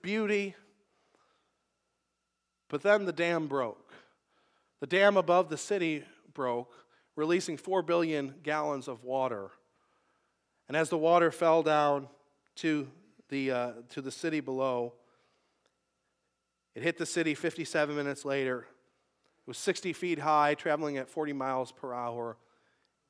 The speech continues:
And it was a catastrophic event. Two thousand people died that day. It was one of the most deadly events in American history,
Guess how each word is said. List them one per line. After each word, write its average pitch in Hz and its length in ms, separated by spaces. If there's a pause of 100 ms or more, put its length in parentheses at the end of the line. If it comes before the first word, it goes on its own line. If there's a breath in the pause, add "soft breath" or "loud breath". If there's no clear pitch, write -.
(120)
And 143 120
it 165 100
was 143 200
a 131 80
catastrophic 131 1040
event. 107 340 (440)
Two 208 140
thousand 156 380
people 147 280
died 127 260
that 123 160
day. 127 140
It 127 80
was 139 180 (240 loud breath)
one 196 180
of 202 80
the 190 60
most 175 440 (220)
deadly 170 460 (520)
events 143 440
in 139 240
American 127 320
history, 107 380